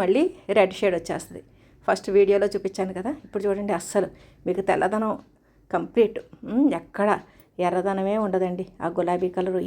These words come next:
ఏమీ ఉండవు, ప్యూర్ వైట్. ఇంత తెల్లదనం చూడాలి అంటే అసలు ఏమాత్రం సూర్యకిరణాలు వీటి మీద పడకూడదండి,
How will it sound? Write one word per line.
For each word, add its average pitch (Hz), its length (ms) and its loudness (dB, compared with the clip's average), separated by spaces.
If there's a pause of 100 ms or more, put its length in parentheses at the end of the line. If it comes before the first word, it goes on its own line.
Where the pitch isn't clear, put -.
(120)
ఏమీ 208 260 0
ఉండవు, 185 240 -4 (380)
ప్యూర్ 214 380 2
వైట్. 180 380 -2 (2500)
ఇంత 208 180 -2 (100)
తెల్లదనం 208 480 2
చూడాలి 196 360 4
అంటే 185 240 0 (300)
అసలు 214 200 -2
ఏమాత్రం 220 680 4 (440)
సూర్యకిరణాలు 233 720 2
వీటి 214 320 0
మీద 175 60 2
పడకూడదండి, 170 720 0